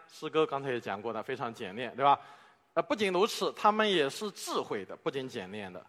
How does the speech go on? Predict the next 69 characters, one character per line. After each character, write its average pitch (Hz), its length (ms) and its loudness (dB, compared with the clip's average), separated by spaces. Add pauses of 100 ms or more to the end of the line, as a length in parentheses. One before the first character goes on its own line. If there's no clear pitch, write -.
而 127 100 -4
且 123 140 -6
是 110 40 -12
智 170 220 -6
慧 117 220 -4
的。 - 100 -12 (320)
你， 160 220 -4
你 165 160 -4
想 143 180 -4
象 185 220 6
一 151 60 -2
下， 143 200 6
这 160 140 0
个， 151 180 4 (840)
这 233 140 4
刚 220 180 6
才 226 100 8
讲 156 160 2
的 156 100 2
三 190 220 2
大 180 140 8
科 180 180 2
学 160 160 -2
家 160 220 8
之 269 200 -6
所 220 160 4
以 196 80 8
伟 151 160 2
大， 160 220 10
就 180 180 0
是 185 200 -2
因 170 100 0
为 175 160 4
他 170 160 2
用 170 220 2
数 190 200 -6
学 156 200 0
这 165 120 0
种 156 240 -2 (640)
公 208 220 -2
式 - 240 -6 (320)
非 208 100 2
常 180 200 2
智 - 200 0
慧 151 220 2
地 120 100 0
把 113 200 4
这 131 120 -4
个 123 80 -4
大 151 160 8
自 160 160 0
然 113 200 -4
联 107 160 -6
系 120 120 -16
在 110 140 -10
一 90 100 -12
起， - 280 -18 (340)
啊， 104 100 -6
大 135 140 -2
自 135 140 -4
然 123 100 -6
联 110 140 -8
系 135 120 -12
在 117 80 -4
一 98 60 -6
起。 - 180 -16 (380)
同 151 160 -8
样， 190 260 10
你 139 380 -4